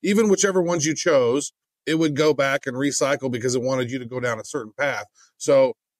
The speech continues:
it wasn't quite like the, the, uh, choose your own adventure books where, you know, you could read, maybe it's three pages and that story's over. This one takes you back and makes you kinda go over it again. But I did think it was very, uh,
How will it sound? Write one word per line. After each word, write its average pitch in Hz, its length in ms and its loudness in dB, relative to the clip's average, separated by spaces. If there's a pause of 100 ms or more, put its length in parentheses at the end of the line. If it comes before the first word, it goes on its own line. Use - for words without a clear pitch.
(140)
it 139 100 -4
wasn't 196 400 0
quite 160 220 0
like 143 220 2
the, 127 260 0 (340)
the, 123 380 2
uh, 113 60 0
choose 151 280 0
your 135 120 0
own 139 140 2
adventure 139 380 -2
books 123 340 -10
where, 123 380 0 (220)
you 120 80 -14
know, 127 60 -6
you 135 140 -2
could 123 160 -4
read, 135 400 0 (140)
maybe 139 240 -2
it's 127 140 -6
three 180 240 2
pages 160 480 -2
and 135 100 -6
that 139 180 0
story's 160 340 0
over. 156 380 2 (340)
This 147 220 0
one 143 280 2 (200)
takes 156 240 -2
you 147 60 -2
back 135 340 0
and 123 100 -8
makes 127 240 -4
you 110 60 -14
kinda 123 220 -4
go 120 220 2
over 117 280 0
it 107 40 -6
again. 110 340 -4 (340)
But 156 100 4
I 151 80 2
did 202 160 0
think 208 160 2
it 170 80 2
was 151 140 4
very, 151 300 2
uh, - 260 -12